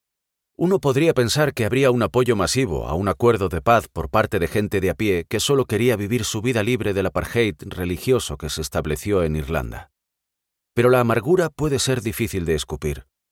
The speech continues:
Así que cuando tuvo lugar el referéndum de mil novecientos noventa y ocho, el voto estaba muy reñido. Se hizo famoso un cartel en el ayuntamiento de Belfast en manos unionistas. "Belfast dice no".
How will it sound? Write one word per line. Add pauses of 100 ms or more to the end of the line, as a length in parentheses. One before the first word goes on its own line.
(480)
Así
que
cuando
tuvo
lugar
el
referéndum
de
mil
novecientos
noventa
y
ocho, (500)
el
voto
estaba
muy
reñido. (880)
Se
hizo
famoso
un
cartel
en
el
ayuntamiento
de
Belfast
en
manos
unionistas. (560)
"Belfast
dice
no".